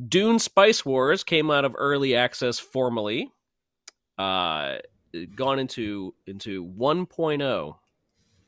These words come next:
Version one point oh came out of, and it's another game that Funcom has basically said, "Hey, we're using early access,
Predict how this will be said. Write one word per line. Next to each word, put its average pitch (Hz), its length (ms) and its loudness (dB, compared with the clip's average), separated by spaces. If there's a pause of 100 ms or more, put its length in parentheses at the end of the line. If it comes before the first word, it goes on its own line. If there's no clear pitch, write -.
(640)
Version 101 260 -8
one 117 180 -2
point 120 240 -2
oh 90 160 -4
came 113 300 -2
out 104 160 2
of, 101 180 -4 (300)
and 151 120 4
it's 160 120 2
another 175 220 6
game 185 180 4
that 143 140 2
Funcom 165 440 0
has 123 80 -4
basically 127 280 -4
said, 117 380 0 (220)
"Hey, 135 300 6
we're 120 140 -2
using 151 280 4
early 135 260 2
access, 127 460 0